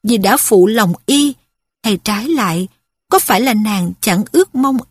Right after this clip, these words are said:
yêu dấu y hơn. Lòng tự sĩ vì cảm thấy mình yếu đuối đã chuyển thành mối thù hận mà những khoái lạc làm dịu đi. Đó chẳng phải là sự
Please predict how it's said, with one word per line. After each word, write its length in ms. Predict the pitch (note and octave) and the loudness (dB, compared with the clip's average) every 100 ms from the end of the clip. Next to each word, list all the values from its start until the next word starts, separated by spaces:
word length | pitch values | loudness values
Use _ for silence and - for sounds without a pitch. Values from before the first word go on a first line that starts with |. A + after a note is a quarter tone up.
| - | -2
yêu 200 | C4+ A#3+ | 2 2
dấu 300 | G#3 A3+ D4+ - | 2 -2 -4 -2
y 200 | B3 B3 | 0 0
hơn. 360 | A3+ A#3+ B3+ A#3 _ _ _ _ _ _ _ | -2 -4 -4 -6 _ _ _ _ _ _ _
Lòng 220 | C4 B3 G3+ | 0 2 2
tự 260 | A3+ G3+ | 2 4
sĩ 380 | G#3+ - G3 C4+ E4+ | 4 2 2 0 0
vì 80 | A#3+ | -2
cảm 260 | G#3+ F#3 | 0 -2
thấy 300 | A3+ B3+ C#4+ | -2 -6 -4
mình 240 | G4 C4+ F3+ - | 0 0 0 0
yếu 220 | C4 D#4+ | 2 4
đuối 360 | C4 C4 D#4+ G#4+ - | 2 0 0 -2 -4
đã 80 | - | -4
chuyển 320 | A#3+ A3+ G#3+ | -2 2 2
thành 240 | E4 C4+ G3 | 2 0 2
mối 180 | G3+ D4 - | 2 2 0
thù 220 | C#4 A3+ | 0 2
hận 380 | F#3+ G#3 F3 G#3+ _ _ - | 2 0 -2 -4 _ _ -2
mà 140 | G#3+ | 0
những 280 | G3+ F3 A3+ | 2 -2 -4
khoái 300 | - B3+ C4+ | -8 -8 -6
lạc 280 | F#4+ C4+ F#3 - | -4 -4 -4 -4
làm 340 | G#3+ F#3+ F3 | -4 -2 -2
dịu 280 | F#3+ F3+ F3 | 0 0 0
đi. 260 | A#3 B3+ B3+ _ _ _ _ _ _ _ - | 0 -2 -6 _ _ _ _ _ _ _ -2
Đó 380 | A3 A3+ B3+ F4 - | 2 2 2 -2 0
chẳng 220 | D4 B3 | 0 0
phải 180 | G3+ C4 | 0 0
là 120 | A3+ | 0
sự 300 | - G3 F#3 | 2 2 2